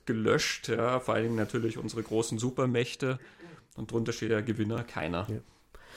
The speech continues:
Speaker 2: Und ich finde, das ist, äh, eine Szene, die, die immer noch s-, die hat immer noch einen total emotionalen Impact, auch wenn das jetzt die Welt nicht mehr so ist. Also ich glaub, wenn man das damals gesehen hat,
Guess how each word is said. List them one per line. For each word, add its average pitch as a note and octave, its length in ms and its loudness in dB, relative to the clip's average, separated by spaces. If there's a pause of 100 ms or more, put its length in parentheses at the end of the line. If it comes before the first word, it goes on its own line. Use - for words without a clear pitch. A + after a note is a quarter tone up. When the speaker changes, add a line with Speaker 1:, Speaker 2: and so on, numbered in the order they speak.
(140)
Speaker 2:
Und C3 80 6
ich C3+ 80 4
finde, D#3 200 8
das D3 100 2
ist, - 360 -2
äh, D3 40 0
eine C3 280 6
Szene, C3 540 4
die, B2+ 180 6
die B2 220 2 (100)
immer D3 160 6
noch C3+ 120 6
s-, - 220 -4 (160)
die C3 180 4
hat B2+ 60 6
immer C#3 180 8
noch C3 180 6
einen B2+ 120 0
total A#2 300 2
emotionalen A#2+ 460 4
Impact, B2 480 2
auch A2 100 4
wenn A#2 60 4
das A2 100 0
jetzt - 300 -8 (920)
die A#2+ 100 2
Welt B2 200 8
nicht C3+ 120 8
mehr B2 120 8
so A2+ 160 6
ist. A2 240 4
Also A#2 160 2
ich A2 40 0
glaub, A2+ 120 6
wenn A2+ 80 6
man A2+ 80 4
das A#2 100 0
damals A#2+ 320 4
gesehen A2+ 260 2
hat, A#2+ 300 2